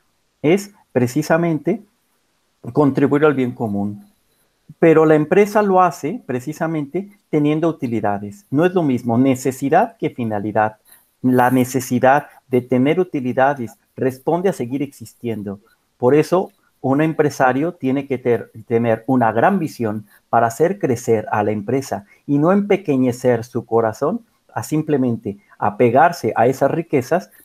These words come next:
para él mismo, dando, cuando puede crecer la empresa, si no puede, pues no, pero si puede crecer, reinvertir las utilidades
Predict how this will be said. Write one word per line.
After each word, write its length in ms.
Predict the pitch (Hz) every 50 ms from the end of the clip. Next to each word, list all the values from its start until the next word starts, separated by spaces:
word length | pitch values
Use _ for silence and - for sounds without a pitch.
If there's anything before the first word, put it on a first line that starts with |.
| _ _ _
para 200 | 131 120 117 135
él 120 | 156 156
mismo, 480 | 160 151 135 131 127 127 139 190 202 - _ _ _ _ _ _ 120 113 -
dando, 480 | - 131 143 147 135 120 110 101 - _ _
cuando 320 | - 113 107 110 113 202 -
puede 240 | 196 247 269 247
crecer 380 | 247 - 117 104 - 120 123 127
la 60 | 120
empresa, 420 | 110 101 101 - 98 90 - 123 123
si 140 | - -
no 120 | 107 104 101
puede, 240 | - 110 107 - 95
pues 220 | - - 95 98
no, 180 | 98 107 - - _ - _ _ _
pero 160 | 127 127 123
si 140 | 123 - 131
puede 280 | 127 175 202 214 208
crecer, 440 | 214 180 135 127 - 151 165 165 - - _ _
reinvertir 760 | - 131 156 165 156 147 139 139 131 135 135 - - 202 220 220
las 260 | 196 175 - - -
utilidades 880 | 135 120 123 - 117 110 113 107 113 110 107 101 101 98 92 - _